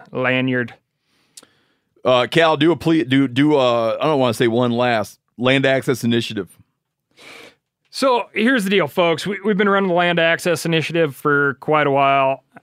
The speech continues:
Speaker 1: It's a sweet program. We've had some success under our belt with, uh, the Shiloh Pond project. We're looking for the next one. We're still in the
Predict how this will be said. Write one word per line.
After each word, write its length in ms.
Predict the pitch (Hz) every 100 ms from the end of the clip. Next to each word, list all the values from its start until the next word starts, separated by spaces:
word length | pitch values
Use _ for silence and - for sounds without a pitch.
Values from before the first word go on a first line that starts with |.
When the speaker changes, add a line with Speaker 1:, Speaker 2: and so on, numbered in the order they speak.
| _ _
Speaker 1:
It's 520 | 339 143 123 - - - _
a 100 | 147
sweet 640 | 120 - 143 135 175 190 -
program. 720 | 165 165 156 156 156 151 143 _ _ _ -
We've 120 | 135
had 180 | 156 147
some 140 | 147
success 520 | 127 135 - 160 151 160
under 260 | 151 151
our 80 | 143
belt 420 | 139 151 151 143 -
with, 500 | 208 147 131 123 - _ _ -
uh, 220 | 135 123
the 80 | 139
Shiloh 340 | - 147 135 120
Pond 340 | 156 170 170
project. 680 | 165 165 156 160 160 156 - _ - _ _ _ _ _
We're 180 | 143 143
looking 680 | 139 151 170 170 175 170 156
for 300 | - 160 151
the 80 |
next 280 | 143 151 -
one. 140 | 185 170
We're 100 | 135
still 220 | 175 165
in 140 | 151
the 160 | 143